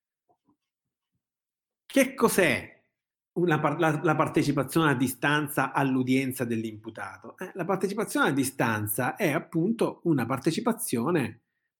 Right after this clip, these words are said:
dell'imputato in videoconferenza. Quindi lu-, lui ha una vi-, come, come, come stiamo facendo noi, ha una schermata video in cui vede l'udienza e ha un audio in cui sente ciò che accade.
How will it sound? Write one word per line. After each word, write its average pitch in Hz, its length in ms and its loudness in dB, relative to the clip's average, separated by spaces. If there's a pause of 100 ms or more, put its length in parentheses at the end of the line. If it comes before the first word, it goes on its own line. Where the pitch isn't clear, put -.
dell'imputato 185 720 2
in 139 140 6
videoconferenza. 120 1080 0 (640)
Quindi 147 360 -2
lu-, 208 120 -4
lui 180 280 4
ha 110 200 2 (600)
una 147 180 2
vi-, 120 220 -2
come, 127 280 -2
come, 101 280 -10
come 110 240 -6
stiamo 127 260 0
facendo 117 400 2
noi, 123 300 4 (380)
ha 151 500 0
una 143 400 2
schermata 127 760 2
video 127 400 4
in 113 100 0
cui 123 160 -2
vede 120 460 0
l'udienza 196 760 0
e 147 100 -6
ha 120 280 -4
un 185 100 -2
audio 127 520 -2
in 127 100 -4
cui 117 180 -2
sente 113 360 -2
ciò 104 160 -10
che - 140 -12
accade. - 520 -14